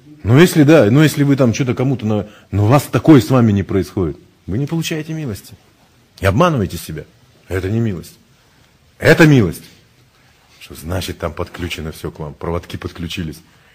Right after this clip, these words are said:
И не вздумайте их убрать. Только себе навредите. И подчиняться этому. Там авторитет тоже, внутри есть авторитет. У кого есть внутри авторитет? Непререкаемый.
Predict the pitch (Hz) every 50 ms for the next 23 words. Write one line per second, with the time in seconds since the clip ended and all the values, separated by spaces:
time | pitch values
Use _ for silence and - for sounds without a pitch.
0 | _ _ _ - 78 80 87 90 82 85 85 104 92 90 85 82 90 82 - -
1 | 87 80 80 80 76 - - _ _ _ _ _ _ _ _ - - 95 90 -
2 | - 85 - 85 78 82 76 76 76 73 73 76 73 69 - - - _ _ _
3 | _ _ _ _ _ _ _ _ _ _ _ _ _ _ _ - 113 107 - 117
4 | - - - 113 98 92 117 160 196 185 - 185 170 135 - - 80 71 - -
5 | _ _ - 101 127 175 208 202 - 269 226 196 - 214 - - 233 233 185 190
6 | 151 143 151 143 - 214 247 233 190 117 - 104 87 - - 117 110 104 - 87
7 | 78 - _ _ _ _ _ _ _ _ _ _ _ _ _ _ _ _ _ _
8 | _ _ _ - - 156 202 240 233 202 151 - 120 123 131 113 117 110 98 87
9 | - 101 95 87 - 87 73 - _ _ _ _ _ _ _ _ _ _ _ _
10 | _ _ _ _ _ _ _ _ _ _ _ _ _ - 113 127 143 151 156 156
11 | 165 165 151 135 117 95 82 76 73